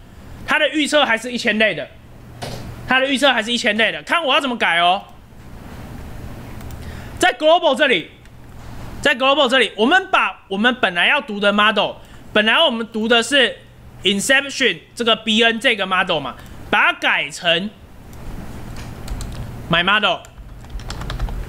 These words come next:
然后 iter-，iteration 我们这边改成零，这样我们读的 model 就变成是 my model 了，这样知道吧？就是我们刚刚训练好的 model。然后我们的 syntax 呢，我们改成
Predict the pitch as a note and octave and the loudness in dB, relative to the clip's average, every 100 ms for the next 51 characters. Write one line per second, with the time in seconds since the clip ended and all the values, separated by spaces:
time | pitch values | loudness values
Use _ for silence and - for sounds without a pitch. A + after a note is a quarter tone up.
0 | - - - F3 A3+ A3+ G#3 G#3 G3 - | -12 -10 0 2 4 2 0 -2 -4 -4
1 | - - F#3+ G#3+ A#3+ C#4 A3 F3+ F#3+ A3 | -14 -2 4 6 4 2 -4 -4 2 2
2 | A3+ D#3 D3+ C3 C#3 C#4+ D#4 B3+ A3+ A3 | 4 0 -2 -8 0 2 2 0 -4 -4
3 | A3 A#3+ A#3 C4 B3+ G3+ B3 C#4+ B3+ G#3 | 2 2 4 4 2 2 2 2 2 2
4 | F#3+ A#3 E3+ D3 F3 F3 D3 C3+ F#3+ G3 | 2 4 4 4 4 6 6 4 2 2
5 | E3 F3 E3 C#3+ C3 A3 G#3+ E3+ F#3+ G3 | 2 2 4 4 2 4 4 4 0 -2
6 | A3 F#3 E3+ C3 B2 C3+ C3 A2+ - - | -2 -2 0 -4 -2 -2 -2 -2 -6 -14
7 | - - - B3 F#4+ E4 B3+ A3 A#3 C4+ | -14 -8 2 4 4 4 2 2 2 0
8 | C4+ D4+ D#4+ D4 - A#3+ A#3 F#3+ G3 D4 | 0 0 2 0 -2 0 0 2 0 0
9 | - G#3 D#3+ C#3+ - D#3 G3 | 0 2 2 -4 -4 -2 -2